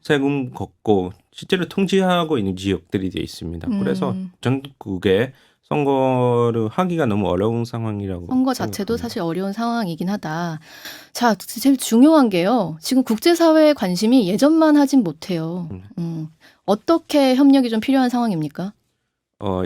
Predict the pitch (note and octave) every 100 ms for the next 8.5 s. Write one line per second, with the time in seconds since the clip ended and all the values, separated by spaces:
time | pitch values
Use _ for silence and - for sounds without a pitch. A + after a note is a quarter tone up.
0 | - - - F3+ F3 E3 C#3 B2 B2 B2
1 | A#2 A2+ A2 G#2+ G2+ G#2 - G#2+ F#2 F2+
2 | F#2 F#2 B2 C3+ G#2+ - - - G2+ F#2
3 | F#2 F2+ E2 E2 - G#2 F#2+ G2+ G2+ F2+
4 | E2+ F2 F2+ F2+ E2+ E2 F2 F#2+ A2 -
5 | F3+ D#3 D3 C#3 - B2 E3 D#3+ D#3+ E3
6 | - C3+ G#2+ - _ _ - C3 B2 A2+
7 | G#2+ A2 G#2 F#2+ F2+ F2+ F2+ F2 E2 F2
8 | D2+ D#2+ E2+ -